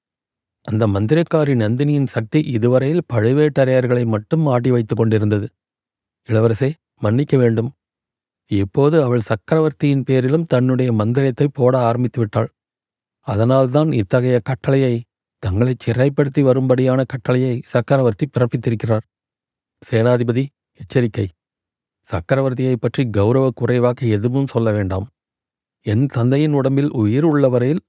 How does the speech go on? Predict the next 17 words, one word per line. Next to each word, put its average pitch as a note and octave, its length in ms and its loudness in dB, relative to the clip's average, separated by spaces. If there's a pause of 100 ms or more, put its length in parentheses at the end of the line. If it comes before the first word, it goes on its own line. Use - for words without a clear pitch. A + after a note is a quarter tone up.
அவர் G#2 260 0
இடும் C3 260 0
கட்டளை B2+ 360 -2 (100)
எதுவானாலும், B2+ 720 0 (560)
எந்த G2 340 0
சந்தர்ப்பத்தில் C3 640 0
இடப்பட்டாலும், B2 720 -2 (400)
அதுவே A2+ 420 0
தெய்வத்தின் B2+ 480 0
கட்டளையாகும். G#2 640 -2 (760)
அதை A2 280 -2
நாங்கள் A#2+ 340 2
மறுக்கவில்லை, B2 600 2 (120)
இளவரசே. G#2+ 460 -2 (840)
சக்கரவர்த்தியின் C3 800 0
சுதந்திரத்துக்கு B2+ 640 0
மட்டுமின்றி B2 560 0